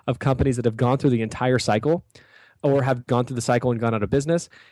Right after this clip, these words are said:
And so it helps people, entrepreneurs, employees, managers, one, it helps them realize, "Holy crap, like, it's really easy to go through that cycle." How do you stay honest forever?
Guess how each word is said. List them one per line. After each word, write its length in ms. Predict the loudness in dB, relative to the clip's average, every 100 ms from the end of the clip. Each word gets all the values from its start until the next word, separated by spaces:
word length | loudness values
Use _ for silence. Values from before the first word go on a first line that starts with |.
| _
And 160 | -2 -2
so 280 | 0 0 2
it 140 | 0 0
helps 400 | 0 0 -2 -2
people, 540 | -2 0 2 0 -2 -10 _ _ _ -6
entrepreneurs, 600 | -2 0 0 0 2 0
employees, 500 | -2 -2 0 0 0
managers, 500 | 0 0 0 0 0 -4 -12
one, 540 | -4 -2 0 -2 -6 -10 _ _ -4
it 60 | 0
helps 220 | 0 0
them 220 | -2 -2
realize, 580 | -4 -2 2 2 0 -2 -8 _ _ _
"Holy 280 | -4 0 0
crap, 320 | 0 0 0
like, 180 | -2 -4 -10 _ _ _ _ _ _ -6
it's 200 | -2 0
really 320 | 2 2 0
easy 340 | -2 -2 0 -2
to 100 | -2
go 220 | 0 0
through 160 | -2 -4
that 180 | -4
cycle." 260 | 0 -2 -2
How 240 | -4 0
do 80 | 2
you 180 | 2 0
stay 440 | -2 -4 0 0
honest 540 | 2 0 0 -2 -8 -18
forever? 800 | -16 -2 0 2 0 0 -4